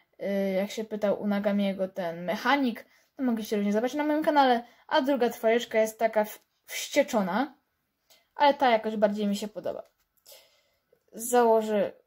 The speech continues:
specjalnie hełm z powrotem. No i tak, mamy tutaj jeszcze oczywiście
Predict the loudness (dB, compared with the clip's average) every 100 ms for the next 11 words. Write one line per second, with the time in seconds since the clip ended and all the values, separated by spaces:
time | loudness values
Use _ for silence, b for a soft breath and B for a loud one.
0 | -20 -18 -18 -10 -4 -2 -4 -2 2 2
1 | 2 -6 -12 -2 -2 2 0 2 2 2
2 | 0 -2 0 0 0 2 2 2 -2 -4
3 | -4 b b b b -10 -6 -4 -4 -4
4 | -4 0 2 0